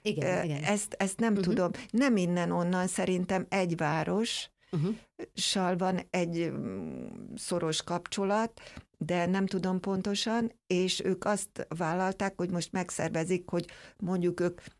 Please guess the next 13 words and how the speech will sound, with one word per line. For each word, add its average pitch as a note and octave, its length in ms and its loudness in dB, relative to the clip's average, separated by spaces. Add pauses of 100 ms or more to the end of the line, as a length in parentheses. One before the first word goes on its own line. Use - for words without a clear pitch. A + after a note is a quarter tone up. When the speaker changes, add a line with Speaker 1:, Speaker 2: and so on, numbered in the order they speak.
(260)
Speaker 2:
kétszázötven F3 1120 0
hallgatónak C#3+ 920 0
meghirdetik D3+ 800 -2
ezt C#3+ 220 -2
az C#3+ 140 -4
előkészítő C3+ 840 -2
évet, F#3+ 480 0
ahol E3 340 0 (420)
a E3 100 -2
mi F3 220 2
oktatóink D#3+ 800 -2
kiutaznak, - 840 -4
és - 280 -2